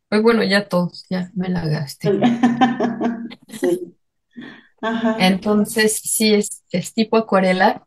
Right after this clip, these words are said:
Speaker 1: y con esto, y va directo, ¿no? Va
Speaker 2: Ujú.
Speaker 1: directo y hay una frase que, que habla más bien de la emoción
Speaker 2: Ujú.
Speaker 1: de, de ese momento, pero no describe la,
Speaker 2: Ok.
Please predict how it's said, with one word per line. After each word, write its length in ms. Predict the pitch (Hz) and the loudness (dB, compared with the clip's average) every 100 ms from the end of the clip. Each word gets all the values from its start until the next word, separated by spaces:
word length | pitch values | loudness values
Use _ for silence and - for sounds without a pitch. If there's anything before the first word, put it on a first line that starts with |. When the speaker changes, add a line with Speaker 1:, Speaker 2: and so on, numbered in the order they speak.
| _ | _
Speaker 1:
y 160 | 208 - | -4 0
con 320 | 214 214 226 | 4 6 6
esto, 560 | 262 269 262 - 277 - _ - | 6 2 0 2 2 0 _ -6
y 100 | 190 | 0
va 120 | 208 | 2
directo, 560 | 233 226 220 - 185 165 | 4 2 0 -4 -4 -2
¿no? 280 | 190 - _ _ _ _ 202 | -2 -4 _ _ _ _ 6
Va 80 | 202 | 10
Speaker 2:
Ujú. 0 | |
Speaker 1:
directo 400 | 208 226 220 240 | 10 8 4 -2
y 300 | 247 - - | -4 -4 0
hay 140 | 208 220 | 2 4
una 260 | 226 220 | 2 2
frase 680 | 208 233 220 214 - 208 214 _ _ _ _ _ - | 0 0 0 0 -4 -8 -10 _ _ _ _ _ -4
que, 1040 | 202 196 190 196 190 190 190 190 190 196 _ _ _ _ _ _ _ _ _ - | 0 2 0 0 -2 -4 -4 -4 -6 -10 _ _ _ _ _ _ _ _ _ 4
que 100 | 233 | 6
habla 240 | 247 262 | 6 6
más 180 | 262 233 | 6 4
bien 200 | 240 233 | 4 4
de 100 | 233 | 4
la 120 | 208 | 4
emoción 680 | 180 165 - - 170 156 - _ _ _ _ - | 2 0 -2 -4 -2 -2 -6 _ _ _ _ 0
Speaker 2:
Ujú. 260 | 196 196 | 2 4
Speaker 1:
de, 420 | 175 180 170 170 - _ _ _ _ _ - | 4 4 0 -4 -14 _ _ _ _ _ -16
de 540 | 147 - 156 160 165 | -16 -8 -4 -4 -4
ese 220 | 175 208 | -4 2
momento, 580 | 202 190 185 185 226 226 | 2 2 2 0 0 0
pero 260 | 202 185 185 | 0 2 2
no 220 | 185 180 | 2 0
describe 880 | 180 175 - - 175 175 165 147 147 | 0 -2 -6 -4 -2 0 0 -2 -2
la, 300 | 156 - - _ _ _ _ _ _ | -6 -10 -14 _ _ _ _ _ _
Speaker 2:
Ok. 300 | 170 175 | -6 -6